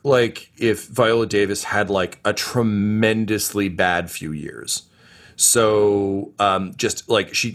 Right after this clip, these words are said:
she's clearly tired, like, just really kinda haggard, um, still that sense of, like, command and presence, um, but clearly basically an overworked doctor. Um, and, uh, she's got, um, a massive,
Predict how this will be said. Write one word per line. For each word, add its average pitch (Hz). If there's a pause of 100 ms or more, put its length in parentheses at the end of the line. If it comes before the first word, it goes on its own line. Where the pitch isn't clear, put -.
(140)
she's -
clearly 135
tired, 123
like, 127
just - (180)
really 147
kinda 131
haggard, 107 (520)
um, 90 (100)
still 147
that 120
sense 117
of, 110
like, 107
command 107
and 95
presence, 110 (480)
um, 101
but 120
clearly 139
basically 110
an 95
overworked 95 (120)
doctor. - (600)
Um, 87
and, 95
uh, 95
she's 113
got, 107
um, 98
a 101
massive, 113